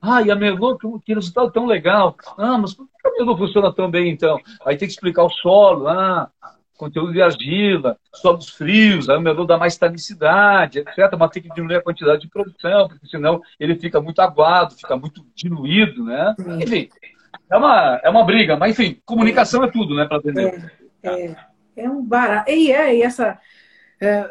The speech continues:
Speaker 2: interessante você falar isso, a comunicação, as pessoas acostumarem.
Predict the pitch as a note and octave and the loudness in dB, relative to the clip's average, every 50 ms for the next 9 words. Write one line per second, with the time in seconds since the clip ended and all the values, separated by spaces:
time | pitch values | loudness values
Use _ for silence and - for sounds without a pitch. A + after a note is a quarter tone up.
0 | - - F#3 G3+ G#3 G#3 B3+ A#3+ B3 B3+ C#4+ C4+ B3 C#4+ B3 C4 B3 A#3 G#3+ A3 | -14 -20 -18 -14 -6 -2 0 0 0 0 -2 -2 -2 -2 0 0 0 0 0 0
1 | B3 C#4+ D#4 D4 C4+ - A#3 - - B3 B3 B3 A#3+ A#3+ A3 G3 - - C4+ C4+ | -2 -2 -2 -2 -2 -4 -4 -4 -4 -2 -2 -2 -2 -2 -4 -8 -8 -6 -4 -4
2 | C#4 C4+ B3 A#3+ A#3+ A#3+ A#3 A#3 B3+ B3 B3 A#3 A#3 A#3 - - _ - G#3 - | -2 -2 -4 -4 -4 -6 -6 -4 -2 0 0 0 0 -2 -6 -20 _ -16 -12 -10
3 | C4 A#3+ - - C4 G#3+ G#3+ A3 A#3+ B3 A#3+ | -10 -10 -8 -6 -6 -4 -2 -2 0 0 -2